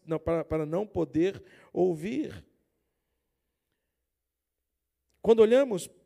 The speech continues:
para este ponto, o segundo ponto, ele, na verdade, deveria ser o primeiro.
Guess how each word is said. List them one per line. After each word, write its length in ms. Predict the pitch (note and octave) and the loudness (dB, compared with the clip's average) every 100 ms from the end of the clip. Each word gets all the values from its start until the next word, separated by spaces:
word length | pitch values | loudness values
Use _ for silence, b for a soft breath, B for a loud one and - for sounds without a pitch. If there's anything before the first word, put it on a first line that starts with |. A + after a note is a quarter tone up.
| _ | _
para 160 | G3 G#3 | 0 0
este 300 | A#3+ - F#3 | 0 -4 -14
ponto, 560 | - G#3+ C4+ B3 - | -6 -2 -2 -4 -8
o 20 | |
segundo 420 | E3 F#3+ F3+ A3+ F3+ | -12 -10 -10 -10 -10
ponto, 380 | - A3+ B3 | -6 -6 -6
ele, 80 | G#3 | -8
na 140 | G#3 A#3 | -6 -2
verdade, 360 | F#3 A3 A#3+ | -2 -2 -2
deveria 360 | A3 G#3 A3 A#3 | -2 -2 0 0
ser 140 | B3 | 0
o 40 | A#3+ | -2
primeiro. 560 | G#3+ G#3 B3 A#3+ - | -2 0 2 2 -2